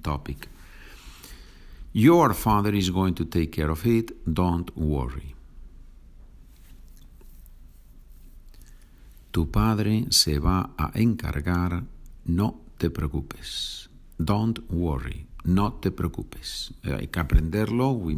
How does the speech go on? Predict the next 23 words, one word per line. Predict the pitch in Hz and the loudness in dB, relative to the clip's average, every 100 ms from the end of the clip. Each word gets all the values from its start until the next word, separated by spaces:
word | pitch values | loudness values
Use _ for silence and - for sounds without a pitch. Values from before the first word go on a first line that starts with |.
| 78 73 - - - - | 0 -4 -14 -20 -8 0
have | 90 - | 0 0
to | 76 | 0
learn | 78 98 95 | 2 2 2
this | 95 95 - | 0 -2 -4
as | 82 82 | -2 0
an | 85 | 0
expression. | 80 - 87 80 - - 62 | -2 -2 -2 0 -2 -6 -6
Tenemos | 67 78 85 78 | -2 0 0 -2
que | 101 | -4
aprenderlo | 98 82 82 87 85 80 | -2 -2 0 -2 -2 -4
como | 78 73 73 | -4 -4 -4
expresión. | - - 67 - 78 64 - - | -6 -8 -8 -4 -4 -4 -8 2
No | 107 135 | 4 4
te | 123 | 2
preocupes. | - 92 - - - - | -2 -2 -4 -6 -4 -4
Don't | - 92 90 78 | -2 -2 0 -4
worry. | - - - - - - - - - - - - - - - - - - - - - - | -8 -12 -16 -20 -20 -20 -20 -20 -18 -18 -18 -18 -18 -16 -16 -14 -14 -16 -16 -16 -16 6
¿Por | - 90 | 8 8
qué | - 151 | 6 4
no | 147 110 | 6 6
vino | 110 98 76 | 6 4 2
tu | 85 | 0
madre? | 71 73 73 110 | 0 0 -2 -2